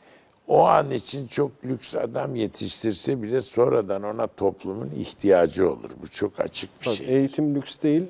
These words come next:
Speaker 1: Eğitim
Speaker 2: hayatidir,
Speaker 1: yatırımı
Speaker 2: elzemdir.
Speaker 1: ve
Speaker 2: Olması
Speaker 1: zannedildiğinin
Speaker 2: gerekir.
Speaker 1: aksine de Türk eğitimi, yani herhangi bir eğitim yatırımı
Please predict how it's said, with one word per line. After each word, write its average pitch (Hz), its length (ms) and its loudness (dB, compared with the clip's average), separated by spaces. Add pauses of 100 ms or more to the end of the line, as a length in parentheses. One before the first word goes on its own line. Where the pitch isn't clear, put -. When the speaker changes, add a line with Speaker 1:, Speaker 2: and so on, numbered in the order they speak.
(140)
Speaker 1:
Eğitim 120 160 6
Speaker 2:
hayatidir, 127 460 6
Speaker 1:
yatırımı 104 340 4
Speaker 2:
elzemdir. 123 720 -2 (260)
Speaker 1:
ve 147 80 2
Speaker 2:
Olması 147 200 6
Speaker 1:
zannedildiğinin 117 1000 2
Speaker 2:
gerekir. 127 140 -2
Speaker 1:
aksine 107 560 -4
de 117 300 -2 (380)
Türk 123 300 -2
eğitimi, 101 720 -4
yani 80 220 -6
herhangi 98 600 -2
bir 95 100 -6
eğitim 78 520 -12
yatırımı 78 580 -12